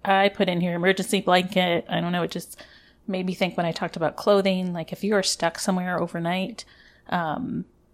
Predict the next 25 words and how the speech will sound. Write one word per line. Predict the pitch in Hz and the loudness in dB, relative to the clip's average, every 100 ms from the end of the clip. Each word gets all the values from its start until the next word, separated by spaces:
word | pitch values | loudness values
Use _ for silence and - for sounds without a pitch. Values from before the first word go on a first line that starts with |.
| _ _ - | _ _ -8
you | 165 | -2
know, | 165 151 | 0 2
emergency | 170 170 175 165 170 | 2 0 0 -2 -2
blanket | 143 160 156 156 - - | 2 2 2 -2 -2 -2
will | 170 | -2
be | 165 170 | 0 -2
your | 151 | -2
lifesaver. | 143 139 139 - 127 120 - - - - _ _ - | 0 -2 -2 -8 -8 -8 -12 -14 -20 -20 _ _ -6
Um, | 135 - - 185 - _ - | -4 -4 -6 -8 -12 _ -6
things, | 180 170 160 156 - | -2 -2 -2 -8 -6
you | 175 | -4
know, | 165 147 | -2 -4
can | - 165 | -6 -6
go | 151 156 | -4 -4
cold | - - 160 147 151 | -4 -6 -2 -2 -2
real | 170 208 | 0 0
quick. | 208 214 190 - - | 2 4 4 2 -6
You | 170 | -6
can | - 165 151 143 | -6 -6 -6 -8
suffer | - 156 160 | -6 -6 -6
from | 147 143 | -6 -8
hypothermia. | - - 143 208 190 180 165 156 | -8 -12 0 2 2 0 -4 -8
So | - - 151 151 - _ _ _ - _ _ | -8 -2 -2 -2 -10 _ _ _ -20 _ _
having, | - 208 208 214 208 208 | -2 0 0 -2 -2 -4
uh, | - - 190 170 156 | -6 -12 -6 -2 -2